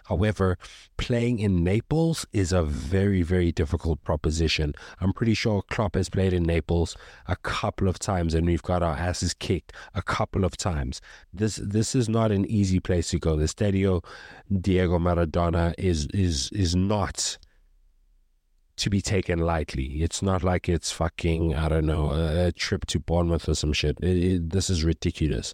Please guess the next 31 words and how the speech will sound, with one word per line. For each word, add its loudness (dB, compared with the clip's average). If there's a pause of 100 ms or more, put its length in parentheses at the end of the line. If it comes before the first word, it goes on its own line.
(440)
Um, 0 (400)
and -2
he 0
goes 0
into 0
this 0 (200)
obviously 0
hostile -2
atmosphere 0
with 0
the -2
ultras 0 (520)
bellowing 2
out 0
to 0
the 2
champions 0
of 0 (200)
Italy 0
at -2
this 0
moment. 2 (460)
And 2
he 2
essentially -2
walks 0
through 2 (460)
the 0
Napoli 0
defense. -2
Um, 0